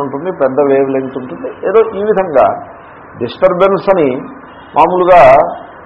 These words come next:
లోకంలో అనుకునే మాటని ఫిజిక్స్ వాళ్ళు ఆ డిస్టర్బెన్స్ని చాలా థరోగా అనలైజ్ చేస్తారు. అనలైజ్ చేసి దా-, డిస్టర్బెన్స్ అనే దానికి పారామీటర్స్ ఏవో ఉంటుంది కదండి. స్పందన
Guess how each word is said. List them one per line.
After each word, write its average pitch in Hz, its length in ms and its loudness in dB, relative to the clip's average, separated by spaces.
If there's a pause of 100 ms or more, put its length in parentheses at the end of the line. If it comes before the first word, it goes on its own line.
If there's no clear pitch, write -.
(160)
లోకంలో 180 500 4
అనుకునే 170 360 0 (100)
మాటని 185 300 2 (120)
ఫిజిక్స్ 185 440 -6
వాళ్ళు 156 280 4 (540)
ఆ - 20 2 (120)
డిస్టర్బెన్స్ని 170 640 -4 (100)
చాలా 165 180 4 (120)
థరోగా 156 420 4
అనలైజ్ 143 400 2
చేస్తారు. - 380 -12 (840)
అనలైజ్ 143 400 -2
చేసి 139 200 -6 (120)
దా-, 123 120 2 (100)
డిస్టర్బెన్స్ 147 540 -6
అనే 165 140 2 (100)
దానికి 180 300 2
పారామీటర్స్ 170 580 4
ఏవో 170 200 2
ఉంటుంది 165 320 -8
కదండి. 175 260 -2 (100)
స్పందన 147 500 0